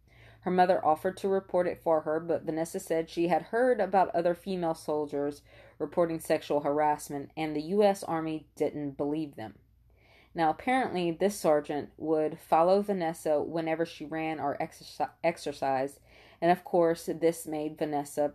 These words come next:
uncomfortable. Vanessa's mom is upset, obviously, and was probably willing to literally take on an army to put a stop to this, but Vanessa said no,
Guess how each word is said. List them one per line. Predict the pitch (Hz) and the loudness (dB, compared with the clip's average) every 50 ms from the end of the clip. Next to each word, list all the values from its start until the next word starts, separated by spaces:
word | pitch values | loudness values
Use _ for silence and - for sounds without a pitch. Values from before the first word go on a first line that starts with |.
| _ _ | _ _
uncomfortable. | - 156 156 156 - - 170 160 - - 139 - - - - _ _ _ _ _ _ _ _ _ _ - - - _ - | -10 -8 -8 -6 -4 -4 -4 -4 -4 -8 -12 -10 -10 -12 -12 _ _ _ _ _ _ _ _ _ _ -20 -20 -20 _ -4
Vanessa's | 165 175 180 190 - 185 165 | -2 0 0 0 0 -2 0
mom | 170 170 170 170 170 170 170 185 208 214 208 - _ - | 2 2 2 2 2 0 0 -2 -4 -8 -10 -12 _ -4
is | 175 165 156 | -2 0 2
upset, | 160 143 - - - - 180 151 - - | 2 0 0 0 4 6 6 6 6 4
obviously, | 156 151 151 151 151 151 147 - - 151 156 165 160 - | 2 2 2 0 -2 -6 -6 -6 -6 -4 -4 -6 -6 -6
and | - 165 165 | -6 -6 -6
was | 160 - | -6 -8
probably | - - - - 190 190 190 214 214 208 220 240 233 | -12 -14 -6 -2 0 0 0 0 -2 -2 -4 -4 -4
willing | 208 185 165 160 160 170 175 175 190 | -2 -2 0 0 0 0 -2 -4 -6
to | 196 - 170 | -6 -6 -6
literally | 151 147 147 151 165 180 185 185 190 190 190 190 190 202 | -4 -4 0 2 4 4 4 4 4 4 2 2 0 -4
take | 202 - - 160 160 - - | -4 -4 -4 -4 -4 -4 -6
on | 160 156 151 | -6 -4 -6
an | 147 143 - - | -6 -8 -6 -2
army | 160 165 165 170 170 160 151 160 165 _ - - - _ _ | 0 0 2 0 0 -2 -6 -8 -10 _ -18 -20 -20 _ _
to | - - 180 - | -18 -18 -14 -4
put | - 202 160 | 0 0 0
a | 156 | 0
stop | - - - - 170 160 - - | -2 -2 2 2 4 4 2 -2
to | - 156 | -6 -6
this, | 139 143 127 135 - - - _ _ - - _ _ _ | -4 -4 -4 -4 -6 -12 -18 _ _ -20 -20 _ _ _
but | 165 180 175 165 - - - _ _ _ _ _ | 2 4 4 4 4 0 -6 _ _ _ _ _
Vanessa | - 170 180 175 180 190 196 - 208 | -2 0 0 2 0 0 -2 -4 -2
said | 208 196 165 160 160 | 0 0 0 0 0
no, | 160 165 160 156 147 143 147 160 - | -2 0 0 0 0 0 0 -2 -6